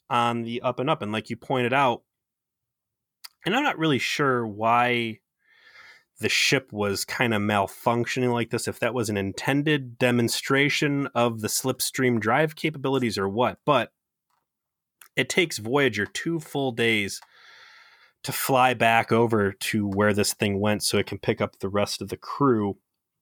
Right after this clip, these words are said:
Um, and, uh, uh,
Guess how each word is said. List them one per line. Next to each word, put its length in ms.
Um, 560
and, 520
uh, 580
uh, 1160